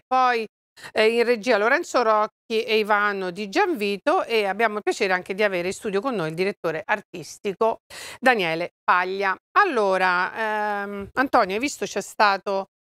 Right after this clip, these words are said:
eh, un passo falso sul def? Tutti i giornali hanno titolato in maniera molto neg-, negativa,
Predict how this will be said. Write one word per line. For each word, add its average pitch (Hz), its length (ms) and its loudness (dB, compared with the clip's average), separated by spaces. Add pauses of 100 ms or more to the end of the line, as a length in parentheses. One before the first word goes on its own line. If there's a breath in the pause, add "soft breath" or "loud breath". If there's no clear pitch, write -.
(140)
eh, 196 280 4
un 196 140 -2
passo 262 360 0
falso 220 440 0
sul 190 280 -8
def? 254 300 0 (100)
Tutti 214 180 -10
i 196 60 -6
giornali 190 500 0
hanno 185 380 -2 (300)
titolato 220 1160 2
in 185 120 -2
maniera 202 360 0
molto 214 280 -4
neg-, 185 300 -4
negativa, 190 1000 0